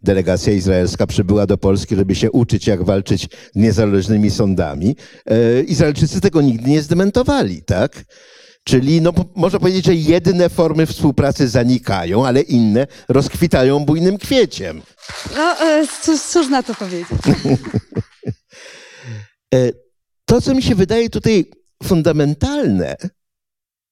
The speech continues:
Speaker 1: e, to jest to, że zaślepienie ideologiczne, e, nigdy nie jest tylko po jednej stronie, niestety,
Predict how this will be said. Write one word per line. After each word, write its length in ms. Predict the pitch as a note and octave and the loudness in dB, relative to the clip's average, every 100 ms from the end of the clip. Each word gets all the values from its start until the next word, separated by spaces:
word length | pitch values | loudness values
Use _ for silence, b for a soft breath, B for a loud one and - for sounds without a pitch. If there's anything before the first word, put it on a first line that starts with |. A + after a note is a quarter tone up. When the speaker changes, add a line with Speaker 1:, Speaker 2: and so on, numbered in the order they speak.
| - | -2
Speaker 1:
e, 240 | G2+ G2+ G2+ | 0 0 -2
to 300 | - D3+ F3+ | -2 0 2
jest 560 | F#3 F3 - - - | 0 -2 -4 -6 -4
to, 280 | - E3 D3 | 0 0 0
że 240 | A#2 A#2+ | 0 0
zaślepienie 680 | A2 C3+ - C#3+ - G3+ F#3 D3+ | 2 0 0 -2 0 0 2 0
ideologiczne, 960 | A#2+ A#2+ A2+ A2 B2 - - A2+ F2+ - b b b b b - | 2 2 2 0 -2 -6 -2 0 0 -4 b b b b b -4
e, 140 | G2+ F#2+ - | -2 -2 -4
nigdy 540 | - B2+ C3 D#3 - B2+ | -2 2 2 2 0 0
nie 140 | A#2 | 0
jest 180 | A2 - | 0 -2
tylko 240 | A2 A#2 | -2 -2
po 100 | - | 0
jednej 340 | G#2 G2 G2 F#2 | 0 0 -2 -2
stronie, 500 | - G2+ F2 D#2 D2+ | -2 0 0 -2 -10
niestety, 680 | E2 D#2+ - - - - | -10 -10 -10 -12 -8 -8